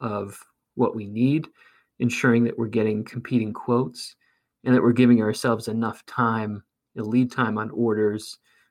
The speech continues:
uh, so that we can do all that due diligence. I also like to see a return on investment analysis if it makes sense. Uh, the classic example is the canning line. So if you're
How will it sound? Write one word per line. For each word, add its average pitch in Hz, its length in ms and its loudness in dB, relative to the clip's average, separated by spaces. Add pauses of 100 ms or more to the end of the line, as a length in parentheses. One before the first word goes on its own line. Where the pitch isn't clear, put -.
(160)
uh, 101 140 -4
so - 140 -4
that 120 60 0
we 117 100 -2
can 107 100 -6
do 107 200 -2
all 104 120 -4
that 107 160 -8
due 113 120 -14
diligence. 107 600 -10 (640)
I 120 60 2
also 165 220 4
like 127 200 6
to - 40 -14
see - 180 0
a 117 60 6
return 127 360 4
on 135 120 2
investment 131 460 0
analysis 127 640 -2
if - 120 -8
it - 120 -8
makes - 280 -10
sense. 156 420 -6 (800)
Uh, 110 240 -4
the 107 100 -6
classic 113 440 -4
example 110 420 0
is 104 100 -4
the 107 120 -4
canning 113 380 0
line. 113 320 -2
So - 160 -2
if - 160 -4
you're 110 280 2